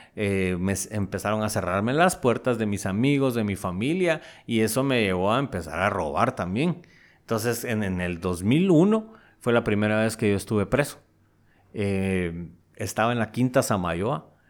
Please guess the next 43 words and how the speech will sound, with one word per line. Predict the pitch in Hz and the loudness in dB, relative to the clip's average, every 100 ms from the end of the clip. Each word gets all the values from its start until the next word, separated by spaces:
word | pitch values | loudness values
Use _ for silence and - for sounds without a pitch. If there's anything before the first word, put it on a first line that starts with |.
| _ _ | _ _
drogándome | 110 107 95 110 135 127 120 | 0 2 2 2 4 4 2
con | - | 0
un, | 95 101 117 131 123 101 | 0 0 0 0 0 -2
que | - 95 | -4 -6
ni | 92 95 | -2 0
me | 98 90 | 0 0
recuerdo | 78 - 131 127 | -2 -2 -2 -2
quién | 123 123 | -2 -2
era, | 123 135 - _ _ _ _ _ _ - - - - - - _ | -2 -4 -8 _ _ _ _ _ _ -20 -20 -20 -20 -20 -20 _
y | 127 117 110 104 | 2 4 6 4
me | 101 101 | 4 4
dio | 101 120 | 6 6
un | 139 | 4
colmillo, | 139 139 107 123 202 214 214 - _ _ - 104 | 2 2 4 4 4 2 -4 -20 _ _ -16 -2
y | 113 104 | 2 4
yo | 110 | 2
me | 131 | 2
lo | 131 | 2
jalé | - 101 95 101 | 0 -2 -2 -4
todo | - 175 170 | 0 2 4
de | 151 151 | 6 4
un | 147 | 4
solo, | 175 208 180 | 4 4 4
y | 131 | 4
eso | 135 | 4
me | 156 | 0
puso, | 147 135 160 - | 0 -2 -2 -2
pero, | 147 110 | -4 -4
súper | 95 107 92 92 | -4 -6 -4 -2
loco. | 120 160 175 | 0 2 0
Y | |
cuando | 131 107 | 2 0
él | 104 | -2
se | 107 | 0
dio | 123 123 | -2 0
cuenta | 131 135 143 | -4 -2 -2
que | 117 | 0
yo | 101 | 0
me | 113 | 2
había | 127 127 123 | 0 2 0
acabado | 127 120 110 120 | 2 4 6 4
su | - 113 | 4 0
droga, | 98 120 160 | 4 4 4